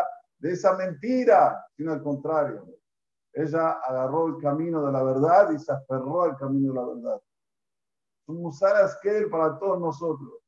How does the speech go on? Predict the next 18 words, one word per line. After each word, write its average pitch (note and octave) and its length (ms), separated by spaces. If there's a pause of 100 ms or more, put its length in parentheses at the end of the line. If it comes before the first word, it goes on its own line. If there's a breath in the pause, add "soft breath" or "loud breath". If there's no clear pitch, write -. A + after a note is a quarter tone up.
(880)
Si C#3+ 260
yo A3 440
iría A3 360
a G3 40
la F#3+ 160
yeshiva, E3+ 480
si E3 380
yo, A3+ 300
eh, G3+ 460 (200)
si F3 280
yo, A#3 360
si G3 240
yo, A#3 240
si G3+ 200
yo, A3+ 260
¿qué D#4+ 140
si D#4+ 260
yo? F4 380